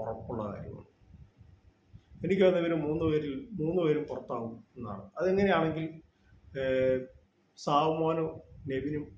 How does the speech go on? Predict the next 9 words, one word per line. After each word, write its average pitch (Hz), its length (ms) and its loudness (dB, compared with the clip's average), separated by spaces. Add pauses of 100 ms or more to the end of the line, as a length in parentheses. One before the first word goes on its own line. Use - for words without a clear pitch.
(100)
അക്ബറും, - 460 -10 (360)
അല്ലെങ്കിൽ, 160 340 -2 (680)
ഏഹ്, 131 420 -2 (1300)
നെവിൻ, 156 360 4 (440)
അക്ബർ, 156 340 -2 (320)
ആദില, 123 280 -4 (840)
ഇങ്ങനെയായിരിക്കും 170 580 2
ചിലപ്പോൾ 147 300 -2
വരുന്നത്. 110 340 -8